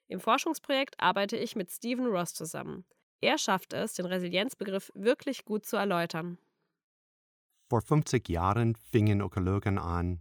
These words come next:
Speaker 2: den Begriff Resilienz zu benutzen, um die dynamischen Stabilität von Ökosystemen zu beschreiben. Sie baten auch eine Definition an, das in die folgenden Jahrzehnten durch weitere Analysen, Kritik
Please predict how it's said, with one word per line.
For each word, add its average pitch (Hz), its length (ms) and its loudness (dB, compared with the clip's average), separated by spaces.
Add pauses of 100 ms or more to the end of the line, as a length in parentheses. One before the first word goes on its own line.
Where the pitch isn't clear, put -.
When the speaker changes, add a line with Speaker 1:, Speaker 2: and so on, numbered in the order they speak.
Speaker 2:
den 87 160 2
Begriff 110 460 0
Resilienz 92 600 2
zu 87 100 -4
benutzen, 98 600 -4 (360)
um 104 160 0
die 95 120 -2
dynamischen 110 680 6
Stabilität 113 720 -2
von - 180 -2
Ökosystemen 95 960 -2
zu - 140 -6
beschreiben. 76 640 -6 (340)
Sie - 200 0
baten 107 360 4
auch 95 360 0
eine 90 180 0
Definition 95 760 0
an, 92 320 -2 (440)
das 107 260 0
in 101 100 2
die 82 120 -4
folgenden 123 720 4
Jahrzehnten 107 720 6
durch - 300 -4
weitere 85 380 0
Analysen, 90 720 6
Kritik - 640 0